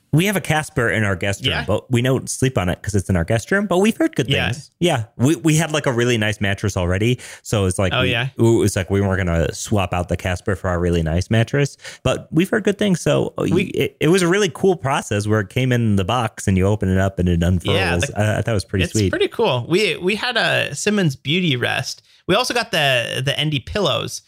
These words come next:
Speaker 2: uh,
Speaker 1: Oh.
Speaker 2: which is just, like, chopped up hunks of the mattress. Maybe that's what they do with the ones that get returned.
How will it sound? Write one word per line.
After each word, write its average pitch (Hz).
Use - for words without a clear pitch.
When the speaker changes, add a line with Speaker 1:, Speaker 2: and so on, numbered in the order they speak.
Speaker 2:
uh, 127
Speaker 1:
Oh. 120
Speaker 2:
which 143
is 135
just, 147
like, -
chopped 170
up 147
hunks -
of 135
the 127
mattress. 131
Maybe 147
that's 139
what 139
they 147
do 143
with 139
the 135
ones 135
that 139
get 143
returned. 160